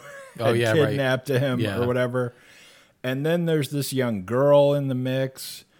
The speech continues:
Speaker 2: Yep.
Speaker 1: who is, uh, trying to be like the,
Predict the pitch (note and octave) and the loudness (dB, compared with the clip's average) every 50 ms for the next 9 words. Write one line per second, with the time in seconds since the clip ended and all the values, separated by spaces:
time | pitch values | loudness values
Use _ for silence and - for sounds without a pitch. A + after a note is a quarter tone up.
0 | _ _ - G2+ G2 G#2 - - - C#3 B2+ B2+ B2 A#2+ A2+ A2 A2 G#2 G2+ G#2 | _ _ -12 -10 -10 -12 -14 -8 -4 -2 0 0 0 2 0 0 0 -2 -4 -2
1 | G#2 G2 F#2+ F#2+ F#2+ - - - - C#3 C3 C3 C3 C3 B2+ A#2 - A#2+ G2 G2+ | -2 0 0 -2 -2 -4 -6 -4 -4 -2 -2 -2 -2 -2 -4 -4 -4 -6 -6 -4
2 | A#2 A#2 A#2+ A#2+ A#2+ A#2 A2 G#2+ G#2 G2+ G2 - _ - G2 F#2 F#2 F2+ F2+ F#2 | -4 -2 -2 -2 -2 -2 -2 -2 -4 -4 -6 -8 _ -8 -6 -6 -6 -6 -8 -10
3 | F#2 | -12